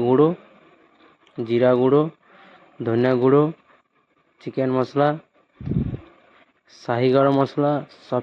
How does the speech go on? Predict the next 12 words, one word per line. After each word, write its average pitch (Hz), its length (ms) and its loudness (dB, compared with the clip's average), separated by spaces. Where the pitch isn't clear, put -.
কিছু 135 200 -8
দিয়ে 135 240 4
একে 120 180 -4
একে 135 180 2
সবগুলো 135 320 0
আমি 143 140 2
দিয়ে 120 180 6
দিয়েছি। 110 360 0
তারপর 127 340 0
আমি 135 140 0
এখানে 139 240 0
টক 127 180 2